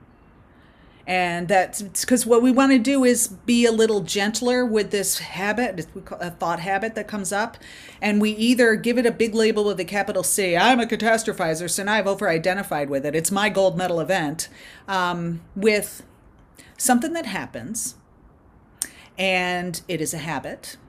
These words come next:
and I can look at it cheerfully,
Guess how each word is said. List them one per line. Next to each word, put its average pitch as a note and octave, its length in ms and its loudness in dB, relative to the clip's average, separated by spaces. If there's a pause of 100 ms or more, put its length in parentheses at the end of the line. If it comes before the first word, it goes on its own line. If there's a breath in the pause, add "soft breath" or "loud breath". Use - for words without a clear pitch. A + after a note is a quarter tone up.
(180)
and F3+ 800 -4 (880 loud breath)
I G3 80 -2
can G#3+ 180 0
look G#3+ 160 -4
at A3+ 160 4
it A3 140 -6
cheerfully, F#3+ 580 -6